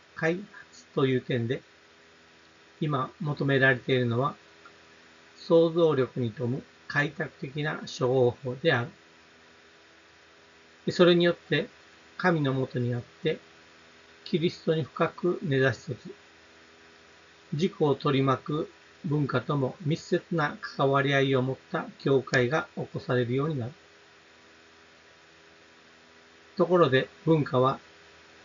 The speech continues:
常に聖書によって精査され、かつ判定されなければならない。人間は神の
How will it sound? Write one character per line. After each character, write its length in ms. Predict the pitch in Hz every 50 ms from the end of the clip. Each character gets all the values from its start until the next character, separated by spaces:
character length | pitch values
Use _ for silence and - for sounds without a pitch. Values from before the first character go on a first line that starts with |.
| - - - -
常 220 | 208 202 190 170
に 180 | 147 127 120 - -
聖 280 | - - 190 185 160
書 180 | 131 - - 135
に 120 | 127 123
よ 80 | 123 123
っ 40 | 120
て 360 | - - - 170 165 - - -
精 240 | - - 147 131 117
査 180 | - 131 110
さ 180 | - - 131 117
れ、 120 | 117 - - - - - - - -
か 140 | - - -
つ 200 | - - - 135 - - - - - - - - - -
判 140 | - 160 160
定 280 | 147 - - 151 147 -
さ 180 | - 156 135
れ 40 | 135
な 140 | 135 135 123
け 140 | - - 143
れ 80 | 160
ば 100 | 143 127
な 120 | 117 117 113
ら 60 | 113
な 120 | 110 113
い。 60 | 120 123 - - - - - - - - - - - - - - - - - - - - - - - - - - - - - - - - - - - - - - - - - - - - - - - - -
人 200 | 160 151 160 160
間 300 | 151 151 151 147 147 147
は 160 | 147 151 - - - - - - - - - - - - - -
神 260 | - - 165 143 131 131
の 220 | 139 139 143 -